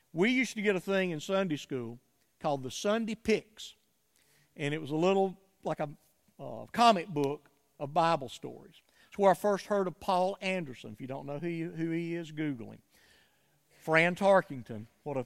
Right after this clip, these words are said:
disappointment. But Steve Spurrier's testimony was in there. And so I always remembered Steve Spurrier.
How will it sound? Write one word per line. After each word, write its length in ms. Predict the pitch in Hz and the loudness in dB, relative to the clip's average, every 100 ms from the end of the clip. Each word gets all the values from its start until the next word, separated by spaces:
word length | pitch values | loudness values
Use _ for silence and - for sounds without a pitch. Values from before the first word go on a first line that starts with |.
| - | -8
disappointment. 680 | 160 135 131 147 120 135 - _ _ _ _ _ | -12 -12 -10 -10 -10 -14 -20 _ _ _ _ _
But 220 | 156 160 - | 2 2 0
Steve 400 | - 208 214 196 | 2 6 6 4
Spurrier's 580 | - 285 277 165 120 - - _ _ | 6 10 10 8 0 -14 -20 _ _
testimony 720 | - 220 - 196 151 123 104 - | 2 2 2 0 0 0 -6 -16
was 360 | - 156 143 - _ _ - | -4 -2 -2 -6 _ _ -4
in 220 | 170 147 | -4 -2
there. 320 | 127 104 - _ _ _ _ _ - | -6 -8 -16 _ _ _ _ _ -14
And 100 | 139 | 0
so 120 | 175 | 6
I 80 | 180 | 10
always 300 | 233 254 202 | 10 8 4
remembered 360 | 240 247 196 | 2 2 0
Steve 260 | - 202 160 | 0 0 0
Spurrier. 420 | - 185 156 113 | 0 2 2 -4